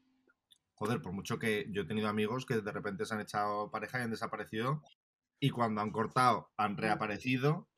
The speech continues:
Speaker 1: y se han vuelto a ir porque no pueden estar sin pareja, y es un poco como, joder, ok, porque, mm, te queremos y te conocemos de hace mucho tiempo,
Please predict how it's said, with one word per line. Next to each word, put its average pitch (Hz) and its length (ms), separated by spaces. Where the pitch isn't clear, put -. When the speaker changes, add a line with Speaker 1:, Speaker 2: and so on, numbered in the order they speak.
Speaker 1:
y 113 140
se 110 120
han 107 100
vuelto 113 280
a 117 100
ir 165 200
porque 123 240
no 107 140
pueden 110 260
estar 107 280
sin 110 500
pareja, 120 340
y 127 40
es - 100
un 101 60
poco 120 180
como, 120 380
joder, 117 560
ok, 147 380
porque, 104 460
mm, 95 280
te 98 120
queremos 104 340
y 120 60
te 117 100
conocemos 107 540
de 107 100
hace 110 140
mucho 107 220
tiempo, 117 400